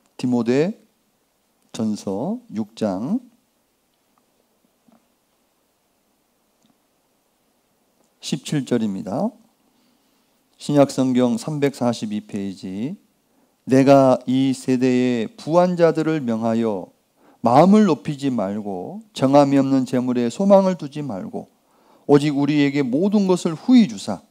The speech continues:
누리게 하시는 하나님께 두며," 마음을 하나님께 두라고 돼 있죠. 그리고 오늘 본문의 말씀이었던 "선한 일을 행하고 선한 사업에 부하고 나눠주기를 좋아하며 동정하는 자가 되게 하라." 이것이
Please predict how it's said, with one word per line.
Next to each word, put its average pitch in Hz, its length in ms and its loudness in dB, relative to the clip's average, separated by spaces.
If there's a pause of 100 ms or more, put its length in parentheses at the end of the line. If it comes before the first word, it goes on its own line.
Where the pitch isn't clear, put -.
(120)
누리게 127 380 0
하시는 123 460 0 (360)
하나님께 214 960 4
두며," 123 440 -2
마음을 127 380 0
하나님께 196 500 2
두라고 113 360 -4
돼 - 100 -10
있죠. - 340 -8 (520)
그리고 143 200 2
오늘 143 120 4
본문의 139 380 0
말씀이었던 117 720 -2 (220)
"선한 214 520 6
일을 180 240 4
행하고 123 460 0
선한 135 400 2
사업에 120 440 -2
부하고 101 580 -12
나눠주기를 208 840 4
좋아하며 104 500 -4 (540)
동정하는 202 600 6
자가 190 320 4 (280)
되게 107 260 -4
하라." 101 240 -4 (340)
이것이 233 680 8